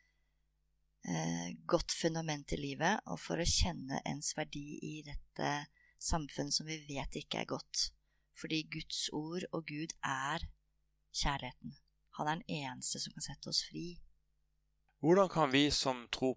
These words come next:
Speaker 2: på Gud i dag bringe håp og frelse og hjelp til mennesker som, som sliter?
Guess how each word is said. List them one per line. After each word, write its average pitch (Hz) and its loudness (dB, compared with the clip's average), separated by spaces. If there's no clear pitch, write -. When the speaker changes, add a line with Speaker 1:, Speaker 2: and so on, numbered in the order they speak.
Speaker 2:
på 123 6
Gud 117 2
i 113 6
dag 113 8
bringe 117 0
håp 131 4
og - -2
frelse 120 2
og 113 0
hjelp 117 4
til 120 4
mennesker 110 0
som, 113 -2
som - -10
sliter? - -4